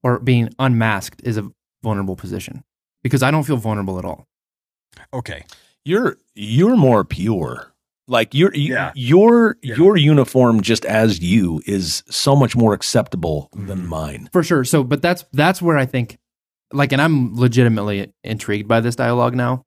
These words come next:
Speaker 2: <laughs>
Speaker 1: Very. Because I am really of the belief that if we're going to ever see any progress in the church, it has to be completely unmasked.
Speaker 2: Mm. Uh, yeah. Mm.
Speaker 1: And, and, like, and I'm so serious about th-, like,
Speaker 2: But how do you, how do you put people who curse in leadership then?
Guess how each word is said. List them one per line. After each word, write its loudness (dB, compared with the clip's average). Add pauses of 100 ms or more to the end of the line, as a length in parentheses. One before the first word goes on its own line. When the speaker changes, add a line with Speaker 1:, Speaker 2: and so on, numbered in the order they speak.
Speaker 2:
<laughs> -20
Speaker 1:
Very. 0 (920)
Because -2 (340)
I -2
am 0
really 4
of -2
the -6
belief -2 (380)
that -2
if -6
we're 0
going 2
to -6
ever -2
see -4
any -2
progress -4
in -4
the -4
church, -6
it -10
has -4
to -4
be -4
completely -8
unmasked. -10 (100)
Speaker 2:
Mm. -8 (320)
Uh, -8
yeah. -10
Mm. -14
Speaker 1:
And, -2
and, 0
like, -2
and 0
I'm 2
so 2
serious 0
about -8
th-, -16
like, 0
Speaker 2:
But -6
how 0
do -2
you, -2
how -2
do -2
you -2
put -4
people -4
who -2
curse -2
in 0
leadership -2
then? -18